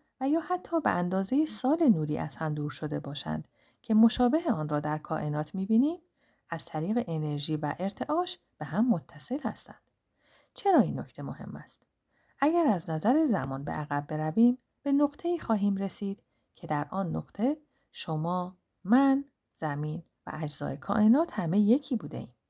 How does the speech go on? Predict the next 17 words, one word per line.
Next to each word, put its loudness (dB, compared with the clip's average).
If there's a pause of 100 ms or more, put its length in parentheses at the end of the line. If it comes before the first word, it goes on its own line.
(440)
بنابراین 2
همه -4
ما 4
می‌توانیم 0
در -2
بهبود 0
شرایط -4
جسمانی -6
خود -10
و -4
دیگران 0 (320)
مؤثر 0
باشیم. -4 (640)
تنها 4
با 2
قدرت -2
افکارمان 4